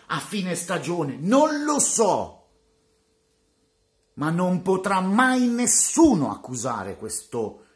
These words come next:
calciatore e questo uomo di non aver rispettato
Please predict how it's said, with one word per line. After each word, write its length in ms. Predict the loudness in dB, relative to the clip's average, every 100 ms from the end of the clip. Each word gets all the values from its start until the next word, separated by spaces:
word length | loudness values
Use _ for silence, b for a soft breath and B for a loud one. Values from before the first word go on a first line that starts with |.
| -2
calciatore 1000 | 0 0 -2 -2 -2 -4 -2 -2 -4 -8
e 100 | -8
questo 340 | -4 -4 -4
uomo 680 | -4 -4 0 -2 -2 -10 B B B
di 160 | -6 -2
non 180 | 0 0
aver 580 | -2 0 -2 -4 -14 -10
rispettato 1120 | -4 -2 -4 -6 -8 -6 -10 -10 -10 -12